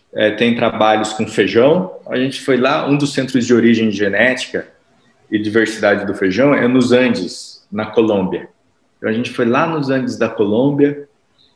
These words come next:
é, em, em área nativa de feijão,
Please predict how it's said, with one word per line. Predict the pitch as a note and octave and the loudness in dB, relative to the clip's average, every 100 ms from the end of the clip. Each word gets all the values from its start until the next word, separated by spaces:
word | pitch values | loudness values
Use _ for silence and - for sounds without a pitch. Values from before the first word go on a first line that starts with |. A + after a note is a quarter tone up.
| _ - | _ -6
é, | G#2 G2+ G2+ G2 F#2+ F#2 F#2 F#2+ | -2 0 0 0 -2 -2 -4 -6
em, | G#2+ G#2 G2+ G2+ G2+ G2+ G2+ | -6 -4 -4 -6 -8 -6 -2
em | |
área | G#2+ A2 A2 | 0 2 0
nativa | G2+ - - C#3 C#3+ B2 | -2 -4 2 4 4 0
de | G#2 | -2
feijão, | - F#2 F2 G#2+ B2 C#3+ C#3 | -2 -2 0 0 2 2 -2